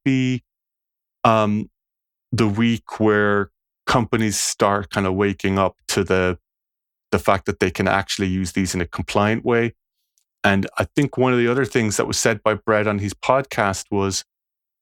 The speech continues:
that, uh, Open A I said in their announcement that, or I think, uh, sorry, I think it was Google who said that, um,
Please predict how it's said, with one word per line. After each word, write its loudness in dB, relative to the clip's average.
that, 2
uh, 2
Open 2
A 2
I 2
said -2
in -2
their 2
announcement -6
that, 2
or 2
I -6
think, -2
uh, -4
sorry, 2
I -2
think -6
it -2
was -4
Google 0
who -2
said 0
that, 0
um, 2